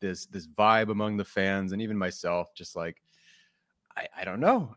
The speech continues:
And, and so far, as I told you right before the show, I haven't picked if the Chargers are going to win or not. I have not decided yet. I'll see how the show goes and see how I'm feeling. But chat, how do you feel? What are we, uh, what are we doing? Oh, yes. Also,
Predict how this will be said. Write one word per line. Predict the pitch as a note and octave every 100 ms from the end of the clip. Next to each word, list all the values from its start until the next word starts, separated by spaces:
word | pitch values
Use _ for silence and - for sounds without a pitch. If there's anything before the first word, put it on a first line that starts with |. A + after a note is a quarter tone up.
| -
And, | A2 G#2+ -
and | G#2+
so | A#2+ C#3+
far, | C3 A2+
as |
I | A2
told | G2+ A#2+
you | G#2+
right | A2+
before | G2+ A2+
the | G#2
show, | - B2 A#2 A2+ - _ _ _
I | G2 A#2+
haven't | C3 C3 A2
picked | - A#2+ B2 -
if | G#2
the | F2
Chargers | - A2+ A2 G#2+
are | G2+
going | G#2+ G#2+ G#2+
to | A2
win | B2+
or | C#3
not. | F#2 D#2 -
I | F2
have | F#2
not | F#2+ G#2 F#2
decided | G2 - G#2 G#2 F2
yet. | E2 E2+ F2 - _ _ _ _
I'll | E2+ G2+
see | G#2 A2
how | G#2+
the | G2+
show | - A2
goes | G2+ G#2 B2 C3
and | F2+
see | - G2
how | G2+
I'm | G#2
feeling. | G2+ B2 G#2+ E2+
But | E2+ F2 - _ _ _
chat, | - G#2+ A#2+ A#2+
how | B2+
do |
you | A#2+ B2+
feel? | A#2+ F#2 D#2+
What | F#2
are | G2+
we, | G#2 G#2
uh, | G2 F#2+ F#2 _ _ _
what | - A2
are |
we | A2+
doing? | G#2+ F#2 E2 F2 _ _
Oh, | A2
yes. | B2+ G#2
Also, | - B2 B2+ G#2 F2